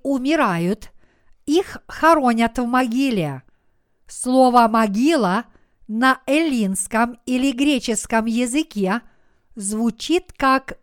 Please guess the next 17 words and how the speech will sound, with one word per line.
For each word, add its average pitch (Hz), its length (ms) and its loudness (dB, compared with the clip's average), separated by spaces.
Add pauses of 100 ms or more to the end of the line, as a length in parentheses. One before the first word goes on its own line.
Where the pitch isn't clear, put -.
«гиена», 233 920 0 (720)
что - 340 0
значит 294 680 -2 (120)
«свалка». 226 880 -2 (840)
Поэтому 254 800 4
могила — 226 840 0 (560)
это 294 380 4
место, 226 600 -2 (380)
где 233 580 0
сжигают 254 840 0
мусор. 226 680 -4 (840)
И 262 140 -2
когда 269 460 4
люди 269 400 2
попадают 247 760 0
в 220 100 -6
могилу, 208 720 0